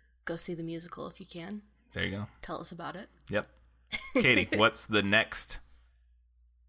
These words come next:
Speaker 2: movie slash book?
Speaker 1: The next thing we are doing is a definite foray into sci-fi.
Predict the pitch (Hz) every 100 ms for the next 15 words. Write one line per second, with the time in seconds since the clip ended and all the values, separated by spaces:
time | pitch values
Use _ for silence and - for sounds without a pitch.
0 | _ _ - 80 98 113 117 - 98 107
1 | - 92 104 - - - - - - -
2 | _ _ _ _ _ _ _ _ _ 208
3 | 220 233 277 - - 190 185 202 196 185
4 | 185 175 160 147 180 196 226 - - 185
5 | 180 180 180 - 180 170 - 208 220 220
6 | 175 - - 170 165 156 151 151 175 175
7 | 180 - - 170 - 101 185 240